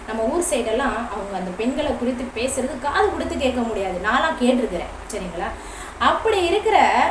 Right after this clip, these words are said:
இந்த காலகட்டத்துல எப்படின்னா, அப்ப அந்த காலகட்டத்துல எப்படி இருந்திருக்கும், அந்த பெண்ணை என்ன பாடுபடுத்தியிருப்பாங்க, அந்த பெண்ணை எப்படிலாம் பேசியிருப்பாங்க, ஆஹ், அப்படின்றத நம்ம யோசிச்சு பார்க்கணும். ஆனா அந்த பெண்ணை, அப்படிப்பட்ட ஒரு பெண்ணை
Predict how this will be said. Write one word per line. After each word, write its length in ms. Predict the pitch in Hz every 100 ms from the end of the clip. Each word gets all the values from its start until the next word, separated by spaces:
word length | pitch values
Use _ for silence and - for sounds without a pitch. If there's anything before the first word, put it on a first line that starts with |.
| -
இந்த 280 | 247 294 370
காலகட்டத்துல 540 | 392 359 392 392 392 392
எப்படின்னா, 640 | 392 262 262 233 226 247
அப்ப 240 | 247 240 247
அந்த 240 | 247 403
காலகட்டத்துல 580 | 403 370 392 359 359 349
எப்படி 160 | 240
இருந்திருக்கும், 500 | 294 254 220 196 196 185 - -
அந்த 140 | 240 -
பெண்ணை 280 | 381 480
என்ன 180 | 381 392
பாடுபடுத்தியிருப்பாங்க, 1080 | - 302 339 339 254 247 247 247 214 202 196 196 - - - - - -
அந்த 140 | 240 285
பெண்ணை 380 | 359 427 403
எப்படிலாம் 460 | 349 415 370 370 359
பேசியிருப்பாங்க, 1000 | 320 370 359 302 254 220 208 202 196 - - - - 277
ஆஹ், 480 | 294 277 277 269 262
அப்படின்றத 520 | 277 285 370 359 311
நம்ம 160 | 370 277
யோசிச்சு 420 | 233 240 247 240 -
பார்க்கணும். 440 | 175 175 175 -
ஆனா 340 | 208 190 185 - - - - - - - -
அந்த 400 | 359 571 571 440 247
பெண்ணை, 280 | 220 233 185 233
அப்படிப்பட்ட 580 | - 466 508 466 359
ஒரு 100 | 269
பெண்ணை 360 | 240 196 214